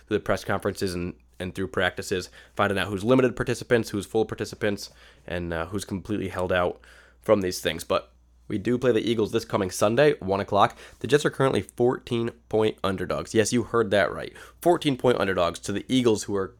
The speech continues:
extremely banged up right now. Just like us, their secondary's a mess. They got wide receiver issues going over there,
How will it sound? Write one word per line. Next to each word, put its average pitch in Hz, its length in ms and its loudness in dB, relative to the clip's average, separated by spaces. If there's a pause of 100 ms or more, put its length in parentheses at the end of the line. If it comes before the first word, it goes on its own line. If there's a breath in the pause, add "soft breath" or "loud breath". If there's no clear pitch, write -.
extremely 147 480 0
banged 104 300 4
up 107 160 2
right 101 160 6
now. 95 280 0 (500 soft breath)
Just 123 260 4
like 110 240 4
us, 110 140 4
their 104 120 2
secondary's 98 560 2
a 101 40 -4
mess. 90 280 -2 (340 loud breath)
They 110 120 2
got 92 180 2
wide 98 180 2
receiver 107 440 0
issues 104 200 -2
going 101 280 2
over 98 160 -2
there, 98 260 -2